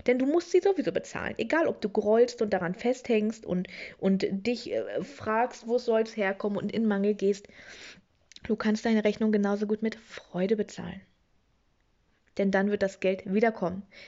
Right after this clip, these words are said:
Wenn du sagst, „Jeder Euro, den ich ausgebe, kommt zehnfach zu mir zurück. Punkt, so ist es.“ Und dann das Ganze mit Freude, also mit einer hochschwingenden Emotion versiehst,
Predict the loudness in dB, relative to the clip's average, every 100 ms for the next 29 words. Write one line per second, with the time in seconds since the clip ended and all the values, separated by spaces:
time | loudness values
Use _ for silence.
0 | 0 6 6 6 0 2 2 0 -4 -10
1 | -10 0 2 2 4 2 2 2 2 0
2 | -2 -4 -4 -4 -4 -4 -2 -2 -2 -2
3 | -2 -2 -6 -4 -4 -4 -4 -2 -2 -4
4 | _ 0 0 0 -6 -10 -16 -2 2 2
5 | 2 0 0 -16 -16 -14 0 0 0 0
6 | 0 2 0 0 0 -2 0 -2 -2 -4
7 | -12 -2 4 6 6 2 0 0 -2 -2
8 | -4 -4 2 2 0 -8 -8 -4 -2 0
9 | 0 0 -4 -12 -20 -2 0 2 0 -4
10 | 0 2 2 0 -4 -2 -10 -12 -20